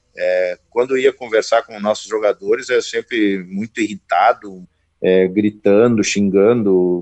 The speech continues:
fa-, é, falando palavrões e coisa, né? E, pelo, e com os jogadores do Grêmio, ele sempre tratava pelo nome, né? Então, pô, aí você já tira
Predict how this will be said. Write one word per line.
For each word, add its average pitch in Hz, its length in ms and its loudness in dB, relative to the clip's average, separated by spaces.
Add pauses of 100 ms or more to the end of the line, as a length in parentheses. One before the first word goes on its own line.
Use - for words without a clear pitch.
fa-, 98 120 2 (240)
é, 85 300 -4 (360)
falando 110 300 4
palavrões 101 680 2
e 95 60 -8
coisa, 101 380 2
né? 90 160 -4 (260)
E, 117 340 4
pelo, 117 500 2
e 113 60 0
com 123 140 2
os 120 60 2
jogadores 123 440 4
do 143 100 -2
Grêmio, 139 480 2
ele 156 100 0
sempre 131 240 -4
tratava 120 380 2
pelo 123 220 2
nome, 107 420 2
né? 87 240 -6 (960)
Então, 160 260 -14
pô, 123 360 -4
aí 98 280 -8
você 131 340 -6
já 143 140 -4
tira 143 720 2